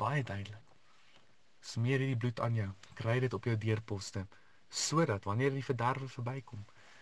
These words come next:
dat jy gespaar kan bly." Ons weet almal, ons, ons kan gespaar bly as ons eendag voor hom gaan moet verskyn,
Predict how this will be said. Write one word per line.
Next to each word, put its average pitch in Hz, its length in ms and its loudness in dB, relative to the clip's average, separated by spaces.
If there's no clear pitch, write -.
dat 104 140 -8
jy 104 120 -2
gespaar 104 720 -4
kan 98 220 -8
bly." 110 200 -8
Ons 110 180 -2
weet 113 220 0
almal, 101 240 0
ons, 95 200 -10
ons 104 140 -6
kan 104 180 -2
gespaar 110 520 2
bly 101 260 -2
as - 140 -8
ons - 260 -8
eendag 113 280 2
voor 107 120 -2
hom 107 80 0
gaan 110 160 0
moet 110 140 0
verskyn, 107 500 -6